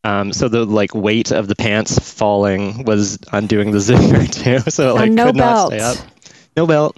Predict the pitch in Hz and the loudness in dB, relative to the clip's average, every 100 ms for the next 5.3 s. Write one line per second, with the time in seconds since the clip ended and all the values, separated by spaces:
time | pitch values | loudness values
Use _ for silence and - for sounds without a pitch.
0 | - 139 143 131 107 101 85 78 147 240 | -6 -4 -2 0 2 0 -2 -4 -4 -8
1 | 247 - 165 - 127 156 160 151 139 - | -8 -6 -4 -2 0 0 -2 -2 -2 -2
2 | 123 - 143 143 104 95 90 98 101 - | -4 -4 -4 -4 -2 -2 -2 -4 -4 -2
3 | 107 - - - 262 262 220 190 226 - | 0 -2 -4 -8 -2 0 0 0 -2 -2
4 | - 254 - - _ _ - 131 120 113 | -2 -4 -8 -20 _ _ -2 0 2 2
5 | 107 101 - | 0 -2 -10